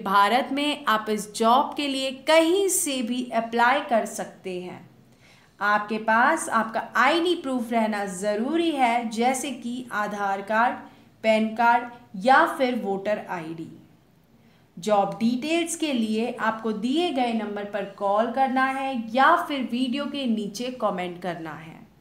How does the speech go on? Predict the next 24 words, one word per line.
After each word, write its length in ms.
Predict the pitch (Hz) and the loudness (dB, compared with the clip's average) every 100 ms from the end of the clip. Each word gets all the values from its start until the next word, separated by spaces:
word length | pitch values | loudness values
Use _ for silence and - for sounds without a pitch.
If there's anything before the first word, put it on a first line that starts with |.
| _ _ _ _ _ _ - - - | _ _ _ _ _ _ -20 -20 -8
दोस्तों, 380 | 226 285 285 370 | -2 0 2 0
एक 240 | 349 311 294 | 0 -2 0
निवेदन 560 | 247 226 269 285 330 | 0 0 0 4 4
है 220 | 311 320 | 2 0
आप 200 | 254 240 | 2 2
सभी 400 | 226 254 233 269 | 2 2 2 0
से 200 | 294 311 | -2 -4
कि 240 | 302 302 - | -6 -6 2
आप 260 | 254 247 - | 4 4 2
जब 240 | 269 302 | 0 2
भी 160 | 311 330 | 0 2
कॉल 360 | 311 247 240 | 4 6 6
करें, 460 | 233 233 226 269 285 | 4 2 2 0 -2
सुबह 360 | 277 233 233 | -4 -2 0
नौ 540 | 226 214 214 240 285 311 | 2 0 2 4 6 4
बजे 400 | 254 226 233 240 | 2 -2 -4 -4
से 300 | - 254 254 | -6 -4 -4
शाम 580 | - 269 262 269 302 285 | -4 2 4 4 2 -2
छः 300 | - 247 240 | -2 -2 -2
बजे 260 | 240 233 247 | -2 -4 -6
के 320 | 240 254 254 | -6 -4 -4
बीच 500 | 208 220 240 226 - | -2 -2 0 -2 -6
ही 160 | 220 202 | -8 -8
करें। 440 | 202 185 160 165 | -6 -6 -6 -12